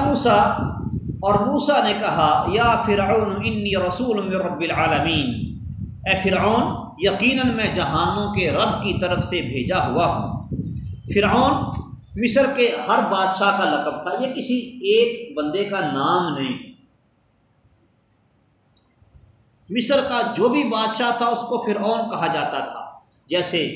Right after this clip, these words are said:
قیصر کے ہر بادشاہ کو اپنا، آ، روم کے ہر بادشاہ کو قیصر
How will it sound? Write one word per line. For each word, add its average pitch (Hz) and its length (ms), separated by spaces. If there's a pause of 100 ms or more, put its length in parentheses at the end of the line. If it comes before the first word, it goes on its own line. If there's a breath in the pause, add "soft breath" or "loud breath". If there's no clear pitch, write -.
(400)
قیصر 214 460
کے 190 140 (120)
ہر 214 140 (140)
بادشاہ 175 600
کو 156 120 (720)
اپنا، 170 260 (600)
آ، 143 140 (280)
روم 247 520
کے 233 200
ہر 208 140 (100)
بادشاہ 196 500
کو 190 200
قیصر 233 320